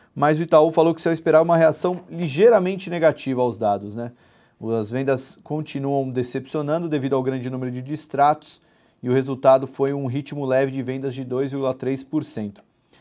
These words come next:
Na prévia da Ezetec, mostrou uma queda de vinte e sete por cento nos lançamentos no segundo trimestre, somando assim noventa e um milhões de reais. E na comparação com o mesmo período do ano passado, as vendas líquidas caíram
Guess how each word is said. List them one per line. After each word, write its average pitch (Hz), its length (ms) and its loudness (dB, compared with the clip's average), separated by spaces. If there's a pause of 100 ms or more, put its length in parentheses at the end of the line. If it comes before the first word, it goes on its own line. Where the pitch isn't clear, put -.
(260)
Na 147 240 2
prévia 160 420 4
da 151 80 0
Ezetec, 143 560 0
mostrou 143 360 -6
uma 143 100 0
queda 143 220 -2
de 143 120 -4
vinte 175 280 -8
e - 40 -18
sete 160 300 0
por 147 180 -4
cento 131 320 -8
nos 120 200 -8
lançamentos 135 600 -6
no 123 40 -10
segundo 113 260 -10
trimestre, 127 480 -6 (280)
somando 117 360 -6
assim 113 180 -10
noventa 127 320 -8
e 139 40 -4
um 131 40 -6
milhões 113 280 -8
de 104 60 -10
reais. 110 400 -4 (640)
E 139 720 2
na 135 220 0
comparação 151 640 4
com 156 100 -8
o 143 40 -4
mesmo 156 200 -2
período 151 220 0
do 147 60 -4
ano 143 100 -6
passado, 143 340 2
as 143 80 0
vendas 147 300 -2
líquidas 151 340 -4
caíram 160 320 -4